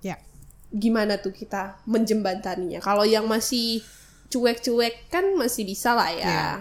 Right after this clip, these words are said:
Speaker 2: Tapi kalau udah yang ada
Speaker 1: Hmm.
Speaker 2: rasa benci, rasa tidak suka itu gimana tuh, Ceh?
Speaker 1: Kalau udah sampai titik di situ, sebenarnya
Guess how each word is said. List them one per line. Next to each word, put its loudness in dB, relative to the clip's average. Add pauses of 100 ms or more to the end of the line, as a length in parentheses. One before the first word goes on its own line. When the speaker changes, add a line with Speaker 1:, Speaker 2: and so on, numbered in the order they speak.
Speaker 2:
Tapi -4
kalau 4
udah 4
yang 2
ada 2 (120)
Speaker 1:
Hmm. -2
Speaker 2:
rasa 0 (260)
benci, 2
rasa 0
tidak -2
suka -6
itu -2
gimana -4
tuh, -12
Ceh? -10 (540)
Speaker 1:
Kalau 2 (840)
udah 10
sampai 2
titik 0
di 2
situ, -2
sebenarnya -4